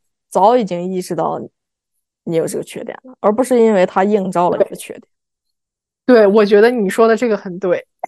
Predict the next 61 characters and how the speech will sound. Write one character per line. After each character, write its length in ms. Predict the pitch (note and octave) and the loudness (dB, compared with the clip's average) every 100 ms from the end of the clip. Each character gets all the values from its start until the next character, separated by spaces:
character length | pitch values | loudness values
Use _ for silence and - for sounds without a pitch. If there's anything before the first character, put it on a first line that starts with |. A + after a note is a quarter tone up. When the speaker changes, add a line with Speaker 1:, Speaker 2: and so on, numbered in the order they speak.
| - | -6
Speaker 2:
<laughs> 440 | D4+ - _ _ _ | -4 -4 _ _ _
就 140 | F4 | 4
是 80 | G4 | 6
很 220 | D#4+ B3 | 4 2
多 180 | G3+ C4 | 2 2
时 180 | C#4 A#3 | 2 0
候， 280 | G#3+ B3 A#3 | 2 4 2
Speaker 1:
嗯。 20 | |
Speaker 2:
就 180 | A#3 D4 | 0 -2
是 140 | C#4 | -2
因 140 | C#4 C#4+ | -2 -2
为 100 | C4+ | -2
你 160 | A3 | -4
自 220 | G#3 D4+ | -4 -6
己 160 | B3+ F#3 | -6 -4
已 280 | F3+ G3+ G3 | -2 -2 -2
经 220 | G#3+ A3+ | -4 -2
不 100 | G4 | -2
存 160 | G4 A3 | 0 0
在 140 | G#3 | 2
这 80 | G#3 | 2
个 60 | |
缺 180 | G3 G#3+ | 0 -2
点， 260 | G3 F#3 F#3 | -2 -4 -6
你 80 | F#3 | -6
才 180 | G#3+ | -4
能 120 | A3+ C4 | -4 -4
看 160 | D#4+ | -4
到 100 | B3 | -2
别 160 | G#3 F3 | -2 -2
人 80 | F3+ | -4
这 80 | |
个 80 | F3+ | -6
缺 200 | F3+ G3 | -6 -6
点。 240 | E3+ A2 - _ _ _ _ _ | -6 -12 -16 _ _ _ _ _
当 220 | F#4+ F4+ | 2 2
你 80 | C4 | 0
自 120 | F4+ | 0
己 100 | E4+ | 2
有 140 | C#4+ | 4
这 80 | A3+ | 4
个 100 | D4 | 0
缺 180 | C#4 C#4 | 2 2
点 180 | D4+ A3+ | 4 2
的 100 | A#3+ | -2
时 140 | C#4 | -4
候， 100 | E4 | -4
你 140 | C4+ | -4
并 220 | B3 F4+ E4 | 0 0 4
不 80 | |
会 120 | C#4 C4+ | 4 4
觉 140 | A3+ | 4
得 100 | B3 | 4
别 220 | A#3+ A3 | 2 0
人 100 | B3 | 0
那 100 | C4+ | 0
个 60 | B3 | 0
也 180 | G#3+ F3 | 0 -2
是 120 | C4+ | -4
缺 160 | B3 G3+ | -4 -4
点。 220 | F3+ | -6